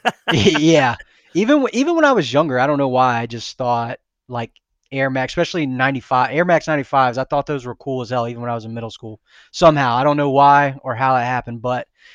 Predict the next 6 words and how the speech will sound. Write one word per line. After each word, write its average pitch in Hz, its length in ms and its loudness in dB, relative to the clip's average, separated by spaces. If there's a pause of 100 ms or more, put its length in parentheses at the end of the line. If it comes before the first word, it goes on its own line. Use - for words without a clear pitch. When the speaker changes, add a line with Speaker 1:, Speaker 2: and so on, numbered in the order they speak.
(160)
Speaker 2:
as 135 100 -4
far 190 240 4
as 143 80 0
school 208 480 -4
goes, 220 720 -6 (640)
like, 131 640 -2